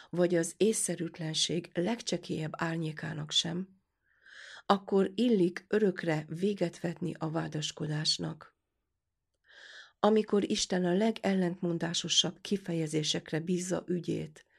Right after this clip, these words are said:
és mégis tökéletesen igaznak bizonyul, ez elkerülhetetlenül azt jelenti, hogy egyetlen vád sem állhat meg ellene. Mert az Isten bolondsága bölcsebb az embereknél,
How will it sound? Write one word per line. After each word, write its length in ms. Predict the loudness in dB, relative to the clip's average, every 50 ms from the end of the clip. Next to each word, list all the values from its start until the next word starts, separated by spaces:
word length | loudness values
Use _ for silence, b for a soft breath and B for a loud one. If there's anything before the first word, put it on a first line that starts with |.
| B B B B B B B B B B B
és 200 | 4 4 4 4
mégis 420 | 4 4 4 4 4 2 0 2
tökéletesen 840 | 2 2 2 4 4 4 2 2 2 -2 -2 0 2 2 2 2 0 0
igaznak 520 | 0 0 2 2 0 0 0 -2 -4 -2
bizonyul, 580 | -2 -4 -4 -2 0 0 2 2 2 0 -2 -4 -8 -14 _ _ b b b b b b b b b b b b b
ez 300 | 2 4 4 4 4 2 2
elkerülhetetlenül 1160 | 2 4 4 4 4 2 2 4 4 4 2 0 -2 -2 -4 -6 -6 -4 -4 -2 0 0 0
azt 320 | 0 0 -2 -2 -4 -2 -2
jelenti, 560 | 0 2 2 0 0 0 -2 -4 -4 B B B B B B B B B B B
hogy 300 | 0 4 4 4 4 4
egyetlen 600 | 2 2 4 4 4 2 2 0 -4 -6 -6 -4
vád 260 | -4 -4 -4 -4 -2 -2
sem 220 | -2 -2 -4 -6
állhat 420 | -6 -6 -6 -6 -6 -8 -10 -10 -10
meg 260 | -8 -8 -8 -10 -10
ellene. 540 | -10 -10 -8 -8 -6 -6 -6 -8 -8 -10 -14 _ _ _ _ _ _ _ _ _ _ _ _ _ _ _ _ _ _ _ _ _ _ _ _ _ _ _
Mert 280 | 0 2 2 2 0 -2
az 180 | -4 -2 -2
Isten 360 | -2 -2 -2 -2 0 0 0
bolondsága 640 | 0 0 0 -2 -2 -2 -2 -2 -4 -4 -6 -6 -6 -6
bölcsebb 560 | -2 -2 0 0 0 -2 -4 -4 -4 -4 -6
az 120 | -8 -6 -4
embereknél, 760 | -2 -2 0 0 -2 -4 -4 -6 -4 -4 -2 -2 -2 -4 -8